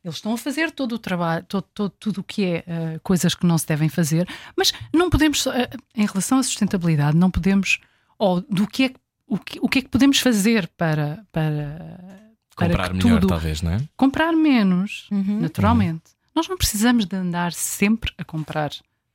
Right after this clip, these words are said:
Speaker 1: coisas. Não precisamos. Nós não precisamos de passar. Eu vejo,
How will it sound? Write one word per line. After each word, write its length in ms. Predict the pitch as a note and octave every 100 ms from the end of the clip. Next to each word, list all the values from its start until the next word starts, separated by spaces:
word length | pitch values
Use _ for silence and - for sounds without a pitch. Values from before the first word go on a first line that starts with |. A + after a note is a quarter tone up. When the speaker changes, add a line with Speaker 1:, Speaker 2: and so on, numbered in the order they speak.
| _ _
Speaker 1:
coisas. 460 | - C#3+ C#3+ C#3+ - _ -
Não 120 | E4
precisamos. 640 | - D#4 C4+ D4 D3+ - - _
Nós 120 | F#3
não 100 | G3+
precisamos 400 | G#3 - A#3 B3+
de 60 | -
passar. 460 | A3+ - F#3+ F#3 - - -
Eu 80 | E3+
vejo, 220 | G3+